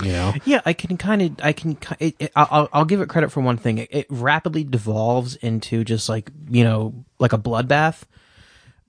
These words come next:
Speaker 2: But the idea of, like, the origin of this, like, weird plague that's spreading throughout the country is this machine that's just generating this movie, and they just never explain it,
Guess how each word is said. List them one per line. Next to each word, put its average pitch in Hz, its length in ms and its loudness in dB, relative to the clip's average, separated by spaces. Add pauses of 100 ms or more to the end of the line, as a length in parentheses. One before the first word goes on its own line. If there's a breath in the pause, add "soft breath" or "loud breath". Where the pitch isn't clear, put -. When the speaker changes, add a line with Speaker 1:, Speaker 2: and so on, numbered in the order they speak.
(100)
Speaker 2:
But 151 200 4
the 147 160 2
idea 143 540 2
of, 120 300 -2
like, 123 180 0
the 127 140 -2
origin 127 360 2
of 117 120 2
this, 120 220 0
like, 113 140 -4
weird 117 440 0
plague 120 340 0
that's 113 200 0
spreading 113 340 0
throughout 117 180 0
the 117 60 -8
country 117 460 -2
is 117 200 -4
this - 340 -2
machine 123 520 2
that's 113 200 -2
just 113 180 -4
generating 113 420 2
this 113 180 -2
movie, 127 400 2 (400 soft breath)
and 123 100 4
they 127 80 6
just 110 180 0
never 120 260 6
explain 113 400 0
it, 147 220 2